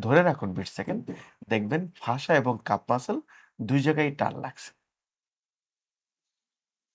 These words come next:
এই ধরনের স্ট্রেচিং এক্সারসাইজ করলে কিন্তু আপনার গোড়ালি ব্যথা খুব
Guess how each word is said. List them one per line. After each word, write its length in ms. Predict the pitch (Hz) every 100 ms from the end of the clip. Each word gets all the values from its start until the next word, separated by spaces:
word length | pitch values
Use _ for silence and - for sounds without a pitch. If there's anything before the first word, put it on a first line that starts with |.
| _ _ _ _ _ _ _ _ _ _ _ _ _ _ _ _ _ _ _ _ _ - 190
এই 100 | 214 208
ধরনের 320 | 220 214 208 - -
স্ট্রেচিং 360 | - 202 220 180
এক্সারসাইজ 440 | 131 120 - 113 117 -
করলে 240 | 175 208 214
কিন্তু 340 | 156 92 - 110 185 - _ _ _ _ _ _ -
আপনার 220 | 107 - 107 117
গোড়ালি 280 | 135 156 156
ব্যথা 260 | 113 - 98 101 - _ _ _ _ _
খুব 140 | -